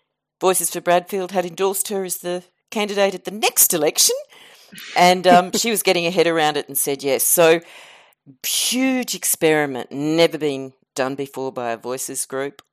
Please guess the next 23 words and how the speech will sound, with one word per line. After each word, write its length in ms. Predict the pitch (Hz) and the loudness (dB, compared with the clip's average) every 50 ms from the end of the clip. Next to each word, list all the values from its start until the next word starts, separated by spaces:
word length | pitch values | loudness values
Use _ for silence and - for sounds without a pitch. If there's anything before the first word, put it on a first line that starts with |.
| _ | _
or 220 | - 147 156 165 175 | -6 -2 -2 -2 0
by, 340 | 147 156 135 127 123 110 - _ _ _ _ | 0 0 0 -2 -2 -4 -8 _ _ _ _
by 140 | - 127 117 | -4 -2 -2
a 60 | 107 | -4
candidate. 560 | - - 127 120 113 113 110 123 131 175 - _ - - - - - _ _ _ - | -4 -8 -10 -10 -8 -6 -4 -2 -2 -4 -6 _ -20 -20 -20 -20 -20 _ _ _ -8
Nick, 460 | 165 202 240 170 - - - - _ _ _ _ _ _ _ _ _ _ _ _ _ _ _ _ _ _ _ _ _ _ _ _ _ _ _ _ _ _ _ | -2 0 0 0 0 -4 -10 -20 _ _ _ _ _ _ _ _ _ _ _ _ _ _ _ _ _ _ _ _ _ _ _ _ _ _ _ _ _ _ _
what 340 | 196 202 - - 240 - - | -8 0 2 2 2 2 0
was 200 | 269 233 214 202 | -6 -6 -2 0
your 200 | 202 190 185 170 | 2 2 2 2
response? 840 | 160 151 - - - - - 175 151 127 131 139 - - - - | 0 0 2 0 0 0 0 0 2 2 0 -2 -2 -2 -2 -2
<laughs> 140 | - - 160 | -4 -2 2
What 200 | 208 202 - - | 2 2 2 2
went 260 | 202 320 208 175 156 | 2 2 2 0 0
through 240 | - - - 208 170 | -2 0 2 2 2
your 280 | 165 165 165 165 151 147 | 2 2 0 0 0 0
head, 500 | - 175 180 156 143 131 127 135 - - _ _ _ _ | -2 -2 0 0 0 0 -2 -4 -8 -12 _ _ _ _
and, 260 | - 143 139 139 139 - - | -6 -6 -6 -6 -8 -10 -10
and 240 | 147 143 139 135 127 | -10 -8 -8 -10 -12
why 380 | 120 120 131 135 139 143 147 | -8 -4 0 2 2 2 2
did 200 | 139 139 131 - | 0 -4 -10 -10
you 60 | 127 | -6
say 240 | 117 - - 127 120 | -6 -4 -4 -6 -8
yes? 560 | 113 107 107 - - - - - - - - | -8 -10 -12 -8 -4 -2 0 2 2 0 -2